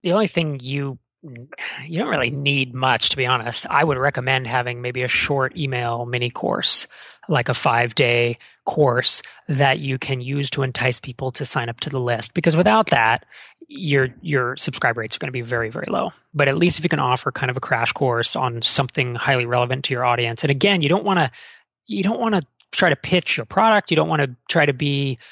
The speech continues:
educating about your product. You wanna give them something they can use even if they don't buy your product. That's about the only thing I think you need to, to start with is some text. To be honest, we have a lot of folks signing up,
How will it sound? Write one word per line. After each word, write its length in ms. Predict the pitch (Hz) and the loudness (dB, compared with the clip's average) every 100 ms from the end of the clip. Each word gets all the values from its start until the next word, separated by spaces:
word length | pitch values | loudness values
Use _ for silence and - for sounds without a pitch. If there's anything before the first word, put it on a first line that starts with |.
| _ _ - | _ _ 0
educating 400 | 170 170 151 143 | 2 2 2 0
about 280 | 117 170 208 | 2 2 0
your 100 | 156 | -2
product. 420 | 131 117 120 - | -4 -4 -4 -4
You 60 | |
wanna 160 | 147 180 | -2 0
give 200 | 147 165 | 0 2
them 160 | 170 156 | 2 0
something 400 | - 151 147 131 | -4 -4 -4 0
they 140 | 135 | 0
can 240 | - 135 | 0 -4
use 260 | 131 147 139 | -4 -4 -4
even 240 | 156 143 | -2 0
if 140 | 135 - | 0 0
they 140 | 131 | -2
don't 300 | 120 127 123 - | 0 -2 -2 -6
buy 220 | - 123 120 | -4 -2 -2
your 200 | 120 123 | -4 -6
product. 580 | - - - - - - - - - | -4 -2 -2 -6 -8 -10 -12 -20 -6
That's 160 | - - | -2 2
about 200 | 175 175 | 2 2
the 100 | 160 | 4
only 160 | 165 156 | 6 4
thing 180 | 175 | 2
I 100 | 160 | 2
think 200 | 151 151 | 0 -2
you 60 | 147 | -2
need 180 | 139 143 | -2 0
to, 220 | 143 139 - _ _ - | 0 0 -6 _ _ -6
to 220 | 143 123 | -4 -2
start 220 | - 139 | 2 2
with 160 | 151 120 | 2 0
is 100 | 143 | -2
some 140 | 143 | -2
text. 320 | - 151 - - - - - - | 2 2 0 -8 -16 -16 -14 -2
To 80 | 151 | 2
be 100 | 147 | 4
honest, 360 | 190 151 143 | 4 2 0
we 540 | 127 151 156 156 151 - | -2 -2 0 0 0 -4
have 140 | 139 | -2
a 20 | |
lot 140 | 139 147 | 2 2
of 60 | |
folks 180 | 143 131 | 0 -4
signing 240 | - 117 117 | -4 -6 -8
up, 140 | 120 | -10